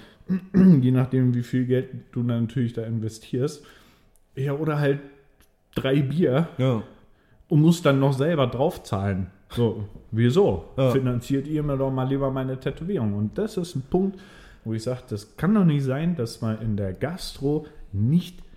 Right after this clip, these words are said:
Speaker 1: tätowiert sein darf oder dass du's nicht zeigen darfst.
Speaker 2: Ja.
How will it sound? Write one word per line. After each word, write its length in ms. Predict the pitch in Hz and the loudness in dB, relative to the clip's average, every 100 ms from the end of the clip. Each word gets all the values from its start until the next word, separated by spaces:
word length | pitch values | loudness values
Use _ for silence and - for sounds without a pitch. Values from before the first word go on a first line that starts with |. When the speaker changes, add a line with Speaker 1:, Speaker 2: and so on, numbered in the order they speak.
| - - - | -20 -20 -14
Speaker 1:
tätowiert 720 | - 120 120 107 131 185 190 | -8 -6 -6 -4 -2 -2 -2
sein 260 | - 95 92 | -4 -4 -4
darf 160 | 92 135 | -6 -8
oder 180 | 123 | -6
dass 240 | 117 117 - | -6 -8 -10
du's 160 | 117 113 | -8 -8
nicht 220 | - - | -8 -12
zeigen 420 | - 190 135 92 | -8 -6 -4 -4
darfst. 420 | 90 90 - - - | -6 -10 -16 -20 -6
Speaker 2:
Ja. 260 | 127 120 | 0 0